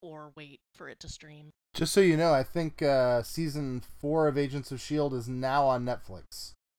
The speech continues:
Speaker 1: So I
Speaker 2: If
Speaker 1: could be
Speaker 2: it's not
Speaker 1: catching
Speaker 2: out
Speaker 1: up. <laughs>
Speaker 2: Yeah, so if it's, if it's not out now, it should be out in a, a week or two. I remember June is what I saw, so. Adam, did you have any thoughts on Agent Carter season one?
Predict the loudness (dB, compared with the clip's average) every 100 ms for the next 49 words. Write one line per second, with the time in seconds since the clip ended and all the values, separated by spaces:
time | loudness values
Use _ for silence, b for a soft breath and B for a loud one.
0 | _ -10 -6 -4 -4 0 2 4 4 2
1 | -4 -14 _ -6 -6 -14 _ _ _ _
2 | -6 0 2 2 0 0 0 0 -4 -4
3 | -2 2 2 4 4 2 0 2 4 6
4 | 6 6 2 -4 -6 -4 -2 -2 -4 -4
5 | -6 -10 _ _ _ -2 0 2 0 -2
6 | -2 -2 -4 -4 -6 -6 -4 -2 -4 -4
7 | -6 -6 -8 -4 -4 -4 -8 -10 -12 -12
8 | -10 -10 -12 -14 -14 -14 -16 _ _ _
9 | -20 b b b -4 0 2 0 -2 0
10 | 0 0 -2 4 2 4 2 2 2 -4
11 | -2 -2 0 -2 -2 0 0 0 -4